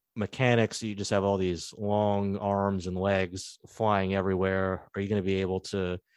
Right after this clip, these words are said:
repeat your delivery and, and throw strikes for it to ever work? I mean, guys like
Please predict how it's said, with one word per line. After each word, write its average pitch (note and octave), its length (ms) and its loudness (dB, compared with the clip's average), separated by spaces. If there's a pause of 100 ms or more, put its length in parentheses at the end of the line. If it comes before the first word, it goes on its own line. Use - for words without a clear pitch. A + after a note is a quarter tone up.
(440)
repeat A#2+ 360 4
your G2 100 0
delivery F#2+ 640 0
and, E2 220 -6
and F#2+ 160 -6
throw F#2 520 0 (280)
strikes - 800 -2
for G#2+ 180 -2
it F2+ 80 -4
to G#2+ 80 -2
ever F2 220 0
work? A#2+ 380 4
I G2 40 -4
mean, E2 460 -4 (260)
guys F2 240 -6
like E2+ 160 -4